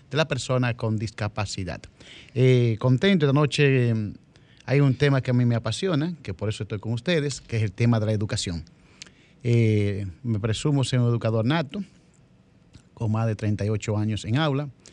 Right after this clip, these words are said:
tanto desde la Escuela de Proyectos de Alfabetización hasta las universidades, donde he pasado mayor parte de mi tiempo. O sea que esta noche es un tema apasionante y y ya sea presencial, virtual,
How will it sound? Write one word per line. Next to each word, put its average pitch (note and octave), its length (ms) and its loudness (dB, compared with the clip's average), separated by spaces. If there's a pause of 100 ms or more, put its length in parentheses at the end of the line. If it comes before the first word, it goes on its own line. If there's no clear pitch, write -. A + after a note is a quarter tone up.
(600)
tanto A#2 380 0
desde A2+ 180 2
la G#2+ 60 2
Escuela G#2+ 680 0
de F2 220 -4
Proyectos G#2+ 320 -2
de - 20 2
Alfabetización A#2 800 -2 (400)
hasta B2 380 0
las A2 240 -2
universidades, A#2 680 0
donde G#2+ 240 -2
he G2+ 60 -2
pasado G#2 340 -4
mayor G#2 300 -4
parte G#2+ 340 -6
de G2+ 80 -4
mi G2 80 -6
tiempo. C#2 340 -12 (140)
O - 40 -20
sea G2+ 200 -6
que F2+ 460 -6 (580)
esta A2+ 160 0
noche A#2+ 240 2
es A#2+ 40 2
un A2 60 0
tema A2+ 140 0
apasionante B2+ 540 -2
y G2 320 -4 (560)
y G#2 80 -2
ya B2+ 120 4
sea C3+ 280 2
presencial, A#2+ 1200 0
virtual, A#2+ 840 -2